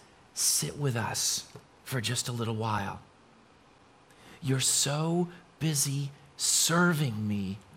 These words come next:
Martha, that you don't have time to be with me. And that's what I really want. I want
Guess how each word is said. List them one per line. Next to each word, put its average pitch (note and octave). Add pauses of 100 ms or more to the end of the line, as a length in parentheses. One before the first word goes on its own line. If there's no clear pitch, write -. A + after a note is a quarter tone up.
Martha, A2+ (880)
that -
you C3+
don't C#3+
have C3
time C3 (280)
to C3 (180)
be C3+ (240)
with A2
me. F#2+ (580)
And C#3
that's D3+
what B2+
I A#2
really A#2+
want. G#2+ (360)
I C3+ (220)
want A2+